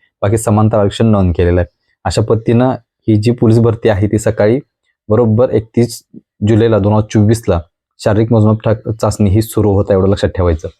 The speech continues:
म्हणजे ऑफिशियल अनाउन्समेंट मी स्वतः करतोय की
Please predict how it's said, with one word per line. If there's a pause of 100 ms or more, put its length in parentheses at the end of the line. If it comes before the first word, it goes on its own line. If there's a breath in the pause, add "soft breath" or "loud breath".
(440 loud breath)
म्हणजे
ऑफिशियल
अनाउन्समेंट
मी
स्वतः
करतोय (800)
की